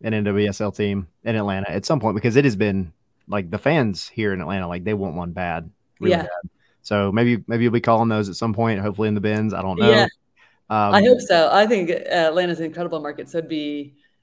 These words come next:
Speaker 2: I think it'd be fun. I think the fan, the fan base, to your point, would be just, like, rocking down there. So,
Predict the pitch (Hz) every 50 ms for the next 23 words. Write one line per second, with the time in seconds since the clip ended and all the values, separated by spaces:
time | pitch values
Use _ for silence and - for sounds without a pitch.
0 | _ - 175 175 165 160 151 147 - - 180 170 170 170 160 147 147 156 143 151
1 | - - - 170 165 165 170 170 175 175 - - 170 165 170 165 165 165 170 170
2 | 165 165 - - 156 - - 170 170 - 180 170 175 180 175 175 - - 165 156
3 | 156 135 160 156 147 147 143 147 135 135 135 - - - 101 - - 151 139 139
4 | 156 147 151 165 - - 190 185 180 185 180 180 185 190 185 185 185 190 190 185
5 | 185 - - 170 156 151 151 147 147 143 143 147